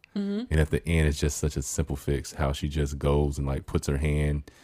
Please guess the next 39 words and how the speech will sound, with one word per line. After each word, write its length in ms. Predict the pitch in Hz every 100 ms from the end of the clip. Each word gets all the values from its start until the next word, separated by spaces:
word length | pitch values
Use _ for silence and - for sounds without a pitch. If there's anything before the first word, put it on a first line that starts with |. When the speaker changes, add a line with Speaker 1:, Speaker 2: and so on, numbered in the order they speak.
| - _ -
Speaker 2:
in 80 | -
Speaker 1:
Mm-hmm. 80 | 76
Speaker 2:
front 280 | - 82
of 80 | 78
him, 480 | 73 78 73 76 73
and 200 | - 71
the 60 | 69
gum 300 | 73 76 73
just, 380 | 69 - - -
like, 200 | 67 62
reverses 500 | 73 67 73 69 65
and 100 | 67
comes 240 | 80 73
out 60 | 71
of 60 | 71
his 140 | 69
gears 280 | 69 71 67
and 80 | 67
out 80 | 67
of 40 |
his 140 | 69
mouth, 240 | 67 65 67
and 100 | 67
now 120 | 67
he's 180 | 73 65
all 140 | 62
better. 320 | - 60 - -
Speaker 1:
Yeah. 400 | - 208 185 - 226
<laughs> 60 | - - - - -
Speaker 2:
And 80 |
I 60 | 95
was 160 | 87 82
like, 360 | 73 73 - - 311 -
"This 320 | - 113 -
is 120 | 113
truly, 300 | - - 107
like, 220 | 92 76
the 100 | -
writing, 680 | 76 73 78 85 107 117 120